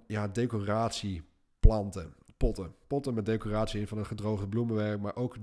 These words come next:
d-, van die hele dikke takken. En ik was daar mijn, eh, flitsers aan het, een beetje aan het neerzetten. En ik draai naar boven en ik kom vol met mijn hoofd tegen zo'n tak aan. Maar ik weet niet of je dat wel eens hebt ervaren, dat als je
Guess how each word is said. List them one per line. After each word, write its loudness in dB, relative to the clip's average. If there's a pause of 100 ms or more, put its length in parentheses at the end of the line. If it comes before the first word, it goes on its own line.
d-, -18
van -12
die -6
hele 2
dikke -2
takken. -2 (100)
En -4
ik -2
was 0
daar 0
mijn, -2
eh, -4 (120)
flitsers -4
aan -2
het, -4
een -8
beetje -4
aan -6
het -6
neerzetten. -4 (320)
En -4
ik -2
draai 0
naar -2
boven -2
en -4
ik -8 (100)
kom -2
vol 2
met -2
mijn 0
hoofd 0
tegen 0
zo'n -6
tak -4
aan. -8 (300)
Maar -6
ik -6
weet 4
niet 2
of -4
je -2
dat 0
wel 0
eens 0
hebt -8
ervaren, -4
dat -4
als -6
je -4